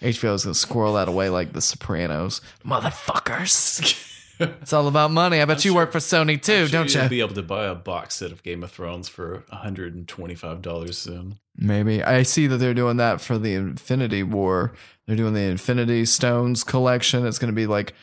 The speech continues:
Speaker 1: Iron Man one, like, the first movie, all the way up to
Speaker 2: Oh, twenty-two movies.
Speaker 1: Yeah.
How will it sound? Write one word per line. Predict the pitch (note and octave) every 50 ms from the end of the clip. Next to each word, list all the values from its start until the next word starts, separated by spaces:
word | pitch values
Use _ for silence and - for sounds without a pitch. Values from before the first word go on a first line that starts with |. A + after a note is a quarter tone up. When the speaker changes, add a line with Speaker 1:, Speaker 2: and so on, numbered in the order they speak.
| - - _
Speaker 1:
Iron | - - A#2 A#2+ A#2+ A#2+ A#2+ A#2+
Man | A#2+ A#2 A#2 A#2 A#2 A#2 A#2 A#2
one, | A#2 A#2+ A#2+ A#2 A#2 A#2 A#2+ A#2
like, | A2 A2 -
the | A2
first | - - A#2 A#2+ A#2 - -
movie, | B2 A2+ A2+ A#2 A#2
all | G2 G#2 A#2 A2
the | A#2
way | A2+ A2+ A2+ A2 A2
up | A2 G#2+ - - -
to | - A2 G2+ F#2 F#2 A2+ - - -
Speaker 2:
Oh, | B2+ B2+ B2+ A2+ G2 G2+ - E2 F2+ _
twenty-two | - - C3 C#3 C#3+ C#3 C3+ C#3+ C#3 C3
movies. | B2 B2+ B2+ A2+ F#2+ E2 F2+ - - - - -
Speaker 1:
Yeah. | B2+ D#3 F3+ F#3+